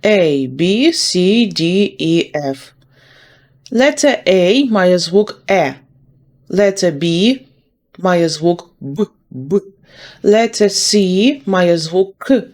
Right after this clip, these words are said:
К. Letter D має звук Д,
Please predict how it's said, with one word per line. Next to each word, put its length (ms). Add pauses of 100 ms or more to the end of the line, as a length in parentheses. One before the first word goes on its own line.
(160)
К. 260 (580)
Letter 640
D 420 (180)
має 400
звук 440 (180)
Д, 280